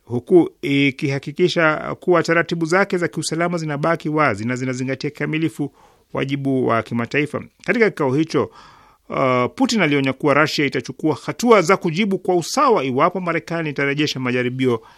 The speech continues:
ya silaha za nyuklia. Wataalamu wa masuala ya kimataifa wameonya kuwa uamuzi wa Trump unaweza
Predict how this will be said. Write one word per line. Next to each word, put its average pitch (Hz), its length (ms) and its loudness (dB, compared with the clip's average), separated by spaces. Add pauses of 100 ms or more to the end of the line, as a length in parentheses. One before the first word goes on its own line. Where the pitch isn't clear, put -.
(260)
ya 120 200 0
silaha 120 680 -2
za 110 220 -8
nyuklia. 127 360 -4
Wataalamu 190 400 2
wa 156 60 0
masuala 143 300 -2
ya 127 40 -6
kimataifa 135 500 -6
wameonya 123 420 -6
kuwa 156 320 0 (600)
uamuzi 202 280 2
wa 196 80 6
Trump 160 400 2 (720)
unaweza 120 1200 0